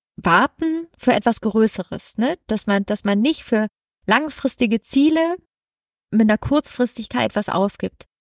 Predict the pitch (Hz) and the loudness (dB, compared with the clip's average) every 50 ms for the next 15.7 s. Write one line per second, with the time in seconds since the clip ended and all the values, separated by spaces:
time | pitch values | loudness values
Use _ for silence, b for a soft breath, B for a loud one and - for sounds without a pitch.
0 | _ _ _ _ _ _ _ _ - 214 220 220 226 - - - _ _ _ _ | _ _ _ _ _ _ _ _ 2 2 4 2 2 -2 -4 -10 _ _ _ _
1 | _ _ _ - 196 233 - - 277 330 370 381 359 330 302 226 - 240 240 240 | _ _ _ -4 -2 -2 0 2 0 2 2 4 4 4 4 2 2 2 2 4
2 | 233 233 233 233 - - _ _ _ _ _ _ _ _ - 196 - 226 - - | 4 2 2 0 -2 -6 _ _ _ _ _ _ _ _ -10 -4 -2 0 0 0
3 | 349 381 - - - 294 294 277 277 269 - 262 254 202 208 214 240 262 - 262 | -2 -2 -2 0 0 2 2 2 0 0 2 2 2 4 4 2 2 2 0 -2
4 | - 226 214 185 185 196 185 196 - - 208 - - - 233 - - - 226 - | -2 0 0 0 0 0 -2 -4 -6 -6 -6 -2 0 0 0 0 -2 -4 -4 0
5 | 214 208 190 196 208 - - - - - 190 - 196 190 190 202 - - 202 190 | 0 0 0 0 -2 -4 -6 -8 -10 -8 -4 -2 -2 0 0 -2 -4 -2 -4 -4
6 | 190 185 190 175 185 - - 208 - - - 202 190 - - 196 196 - 208 185 | -2 -2 -2 -2 -2 -2 -4 -6 -4 -4 -2 -2 -2 0 -2 -2 -2 -4 -4 -6
7 | 185 196 208 233 196 220 190 190 - - 190 185 190 196 - - _ _ - - | -4 -4 -4 -4 -2 -4 -4 -4 -6 -6 -4 -2 -2 -4 -4 -8 _ _ 2 4
8 | 196 214 220 240 214 233 190 - 196 202 208 208 - - 214 208 214 202 214 202 | 4 6 4 4 2 0 0 2 2 4 4 2 2 0 0 0 2 2 0 -2
9 | - _ _ _ _ _ _ - 196 202 - - 202 214 226 - - - 196 208 | -4 _ _ _ _ _ _ 0 0 0 2 2 2 2 2 0 0 0 0 2
10 | 208 202 190 190 202 - - - 208 - 214 190 175 - - 185 - - 208 190 | 2 2 0 0 -2 -2 -2 -4 0 0 0 0 2 2 2 2 2 0 0 0
11 | 196 - - - 214 - 247 - - 196 180 - - - 180 202 - _ - 226 | 0 -2 -4 -6 -4 -2 -2 0 2 2 0 0 -2 -4 -6 -6 -4 _ -8 -10
12 | - - - 175 185 - - - - - 254 - - - 226 214 208 202 202 196 | -4 0 2 2 2 2 0 -4 -6 -4 -4 -4 -4 -4 -4 -2 -2 -2 -4 -4
13 | 190 185 - - - 214 202 208 233 254 269 262 - 339 330 320 277 247 269 - | -4 -4 -2 -2 -2 -2 0 0 2 2 4 2 2 2 2 2 0 0 2 0
14 | 294 302 - - - 240 233 240 - - 131 - - 262 233 240 339 - - - | -2 -2 -2 -2 -2 -2 0 0 0 0 2 2 2 2 2 0 -2 -4 -4 -2
15 | 269 277 262 247 - 220 185 160 160 160 175 - - 269 | 0 0 0 -2 -4 -6 -6 -4 -6 -6 -6 -6 -8 -10